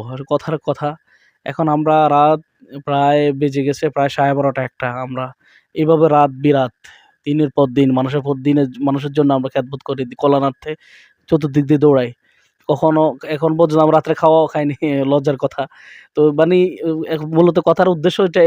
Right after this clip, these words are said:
এটাই যে আমরা পরিশ্রম করতেছি একের পর এক, খাওয়া দাওয়া, কি, কি, কি দি-, কি, মানুষের অসুস্থতা দেখলে এগুলো মনে থাকে না। তো দোয়া করবেন যাতে আমরা দিনী খেদমতগুলো করতে পারি।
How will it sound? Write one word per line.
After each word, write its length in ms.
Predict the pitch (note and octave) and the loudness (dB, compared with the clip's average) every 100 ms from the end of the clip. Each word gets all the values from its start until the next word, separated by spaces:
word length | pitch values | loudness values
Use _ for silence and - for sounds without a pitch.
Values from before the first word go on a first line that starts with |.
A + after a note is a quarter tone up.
| E3 | 4
এটাই 280 | D#3+ F#3 D#3 | 4 4 2
যে 120 | C#3+ C#3+ | 2 0
আমরা 240 | C#3 D#3+ | 0 -2
পরিশ্রম 420 | - F#3 F#3+ A3 | 0 0 0 -2
করতেছি 420 | G#3 E3+ D#3+ - C3+ A2+ | -2 -4 -6 -8 -10 -8
একের 240 | C#3+ E3+ | -4 -2
পর 140 | D#3+ D3+ | 0 0
এক, 140 | C3 - _ _ _ | 0 -4 _ _ _
খাওয়া 240 | - D3+ D#3+ | 0 4 4
দাওয়া, 280 | D#3+ D#3 C#3+ C#3 | 4 4 4 0
কি, 200 | - F3 | -2 -6
কি, 140 | D3+ F3+ | -6 -8
কি 160 | D#3+ E3 | -10 -8
দি-, 180 | D3+ | -8
কি, 160 | - D#3+ C#3 | -8 -6 -4
মানুষের 340 | C#3 D3+ D3+ D#3 | -4 -4 -2 -4
অসুস্থতা 480 | D3 F3 - E3 D#3 | -4 -4 0 2 2
দেখলে 260 | D3 D3 | 2 2
এগুলো 200 | C#3+ D3 C#3+ | 0 2 0
মনে 180 | C#3 | 0
থাকে 200 | C#3 C#3 C3 | -4 -8 -10
না। 100 | B2+ _ _ _ _ _ _ _ | -12 _ _ _ _ _ _ _
তো 40 | D#3 | 0
দোয়া 200 | D#3+ F3 | 4 4
করবেন 200 | F#3 F#3+ | 4 2
যাতে 180 | F3+ F3+ | 2 2
আমরা 180 | E3+ E3+ | 2 2
দিনী 200 | D#3+ D#3 | 2 2
খেদমতগুলো 480 | D3+ D3 D3+ D#3 D#3 | 2 0 -4 0 0
করতে 280 | E3+ - C#3+ | 0 -4 -4
পারি। 240 | C3+ D3 | -4 -6